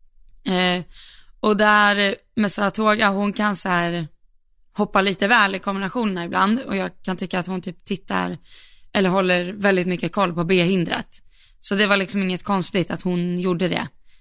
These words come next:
Så hon hoppade skitstort på den, och sen föll jag ut jättemycket på bågen efter, som var fem steg ut på sista hindret. Eh, och då hade jag ju kunnat tagit med mig det och kollat på videon och så här, hmm,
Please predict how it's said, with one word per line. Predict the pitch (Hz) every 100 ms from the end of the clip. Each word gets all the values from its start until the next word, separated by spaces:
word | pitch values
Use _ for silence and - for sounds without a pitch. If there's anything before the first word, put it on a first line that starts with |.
| - -
Så | - 202
hon | 185 180
hoppade | 180 170 175 175 175
skitstort | - 214 190 - - 180 -
på | 185
den, | 175 180
och | -
sen | 180
föll | 165 180 180
jag | 180
ut | 175 156 190
jättemycket | 175 - 190 170 170 -
på | 170
bågen | 175 170 175
efter, | 175 - - - - - - - -
som | - 180 165
var | 165
fem | - 170 156
steg | - 247 185
ut | 170 -
på |
sista | 170 175 -
hindret. | 175 170 - - - - - - - - _
Eh, | - 185 180 180 180 220 _ _ _ _ _ _ _ _ _ _ _ _
och | - 196 185 - - - - - - -
då | 208 214
hade | 214 196
jag | 214
ju | 180
kunnat | - 185 180
tagit | 180 196
med | 254 185
mig | 170
det | 175
och | 180
kollat | 185 202 208
på | 185
videon | 196 190 170 170 185
och | -
så | 180
här, | 170
hmm, | 151 202 175